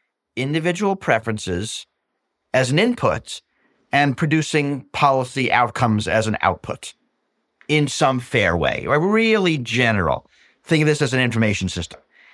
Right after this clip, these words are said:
And then how it has been hacked and how we can design it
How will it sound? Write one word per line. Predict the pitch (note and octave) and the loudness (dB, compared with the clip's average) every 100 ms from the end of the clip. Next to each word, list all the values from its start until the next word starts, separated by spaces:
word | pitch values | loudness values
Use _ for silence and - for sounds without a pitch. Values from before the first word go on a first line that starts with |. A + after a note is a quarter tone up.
| _ - | _ 0
And | D3+ D#3+ | 2 2
then | F#3+ | 0
how | E3+ - D#3+ F3+ B3 B3 | -2 -6 -2 0 2 0
it | - E3 | -2 -4
has | D3+ - C#3+ A3 G#3+ | -4 -2 0 0 -2
been | F#3+ D3 | -4 -4
hacked | - D#2+ - - _ - _ _ _ _ - | -2 -4 -6 -12 _ -20 _ _ _ _ -6
and | C#3 | -4
how | D3 - C#3 E3+ | -2 0 0 0
we | F3 | 0
can | F#3+ E3+ | -2 0
design | E3 C#3 G#2+ A#2+ | 0 0 0 2
it | C3 | -2